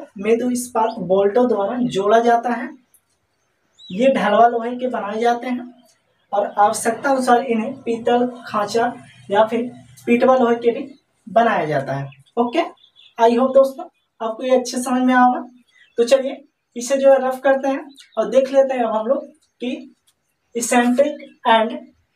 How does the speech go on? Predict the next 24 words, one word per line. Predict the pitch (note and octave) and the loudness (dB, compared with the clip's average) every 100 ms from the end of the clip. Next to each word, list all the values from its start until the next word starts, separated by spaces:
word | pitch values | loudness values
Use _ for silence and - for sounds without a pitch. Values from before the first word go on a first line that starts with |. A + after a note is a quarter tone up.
| - | 0
क्रैंक | A#3 B3 B3 | 4 4 2
में | A#3+ | -2
अंतर | - - A3+ A3 A3+ | -4 -4 -2 0 0
के | A3 | 0
बारे | E3+ C#3+ C#3+ | 0 0 -2
में। | C#3+ - - | -6 -8 0
ओके | A#3 A#3 D4+ | 0 2 -2
ना, | E4+ - _ _ A#3 | -2 -8 _ _ -6
तो | |
चलिए | A#3+ B3 C4 | -2 0 0
इसे | B3+ C4+ | 0 2
रफ | A3+ A#3 | 2 0
करते | B3 B3 C4 | -2 -2 -4
हैं | D4+ - | -12 -4
और | A3+ B3 - | -2 -2 -4
उन | A#3+ A#3 | -4 0
दोनों | A#3+ B3 | 2 4
पार्टों | A3+ A3 A#3 | 2 4 2
को | |
देख | A#3 A#3+ | 2 0
लेते | A#3+ A#3+ C4 | 0 -2 -4
हैं, | C4 | -6
क्योंकि | A3+ A3+ C4 | -6 -4 2
दोस्तों | A#3+ A#3 C#4 | 0 0 -8